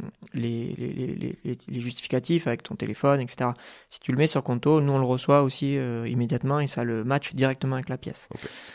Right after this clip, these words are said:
Speaker 1: Tu peux le mettre aussi directement sur notre application, parce que nous, on a une application, pareil, ça ressemble un peu à une banque
Speaker 2: Ouais,
Speaker 1: en
Speaker 2: c'est une
Speaker 1: ligne.
Speaker 2: box comme Cegid, ils ont une box, par exemple, pour, euh,
Speaker 1: Voilà,
Speaker 2: pour déposer
Speaker 1: mais là,
Speaker 2: les
Speaker 1: c'est,
Speaker 2: documents.
Speaker 1: la
Speaker 2: Ouais.
Speaker 1: différence, c'est que t'as tes flux bancaires et
Speaker 2: Ouais.
Speaker 1: que tu mets directement ta... Hum, tu mets directement ta pièce en face de ta ligne.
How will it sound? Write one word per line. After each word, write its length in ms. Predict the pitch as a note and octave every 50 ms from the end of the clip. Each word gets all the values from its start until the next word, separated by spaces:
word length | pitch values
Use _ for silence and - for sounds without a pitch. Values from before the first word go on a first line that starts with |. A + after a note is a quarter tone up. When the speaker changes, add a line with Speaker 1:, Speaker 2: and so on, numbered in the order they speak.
| - - _
Speaker 1:
Tu 120 | - - -
peux 100 | - C3
le 60 | C3+
mettre 200 | D3 D3+ D3 -
aussi 160 | C#3 B2+ D#3+
directement 380 | D3 C3+ B2+ B2+ B2 - C#3 C#3+
sur 140 | D3 - C3+
notre 200 | B2+ C3+ - -
application, 460 | C3 D#3+ - - C3+ C3 - D#3+ D3+ - -
parce 100 | - -
que 100 | - B2+
nous, 80 | B2
on 60 | B2+
a 60 | B2+ A#2+
une 120 | A2+ A2
application, 500 | A2 - - - - - - - C#3+ C#3
pareil, 420 | C#3 C3 B2 C3 D3 C3+ - - - -
ça 220 | - - - - G#2
ressemble 340 | A#2 B2+ - - B2 A#2+ A2+
un 80 | A#2
peu 120 | A#2+ - B2+
à 20 |
une 100 | B2 A#2+
banque 80 | A#2 F#2+
Speaker 2:
Ouais, 60 | F#2+
Speaker 1:
en 40 | F2+
Speaker 2:
c'est 60 | -
une 60 | C3
Speaker 1:
ligne. 140 | C#3 D3 D#3+
Speaker 2:
box 240 | F2+ G#2+ G#2 - -
comme 160 | - G2 F2+
Cegid, 340 | - - G2 F2+ G2 G#2 G2
ils 140 | F2+ E2 F2
ont 40 | F2+
une 80 | F2+
box, 240 | E2+ F#2+ G2 F#2+ -
par 140 | - E2+ E2+
exemple, 260 | E2+ F2+ F2+ F2+ -
pour, 240 | - F2+ E2+ E2 E2+
euh, 120 | E2 E2+ E2+
Speaker 1:
Voilà, 200 | C#3+ C#3+ C3 B2+
Speaker 2:
pour 100 | C#3 -
déposer 100 | - F#2
Speaker 1:
mais 80 | A#2
là, 80 | B2+ D3
Speaker 2:
les 60 | E3
Speaker 1:
c'est, 140 | E3+ E3+ - -
Speaker 2:
documents. 240 | - C#3 - D3
Speaker 1:
la 100 | C#3+ C3+
Speaker 2:
Ouais. 40 | C3
Speaker 1:
différence, 380 | B2+ B2+ B2 C#3+ C3+ C#3+ D#3 -
c'est 80 | - C#3
que 40 | -
t'as 120 | C3+ B2
tes 100 | - C#3+
flux 160 | - - D3+
bancaires 400 | D3+ C#3+ C#3+ D#3+ E3+ G3+ - - _ _ -
et 80 | - -
Speaker 2:
Ouais. 80 | - -
Speaker 1:
que 40 |
tu 100 | - -
mets 100 | C3 C3
directement 500 | B2+ C3 C#3 C#3+ C#3+ C#3+ - C#3 C#3+ D3+
ta... 460 | D#3+ - C#3+ C3 B2 A#2+ A#2+ A#2+ A#2 A#2
Hum, 400 | A#2 A#2 A2+ A2+ A2+ A2+ A2+ A#2 - - _ _ _
tu 80 | - -
mets 80 | B2
directement 400 | A#2+ B2+ B2+ B2+ B2 C3 C3+ C3+
ta 160 | C#3 - B2+ B2
pièce 240 | - - D#3 D#3+
en 60 | E3 C#3+
face 160 | - C#3 C3+
de 60 | C3+
ta 140 | C3+ C3+ C3
ligne. 180 | B2 A2+ G#2+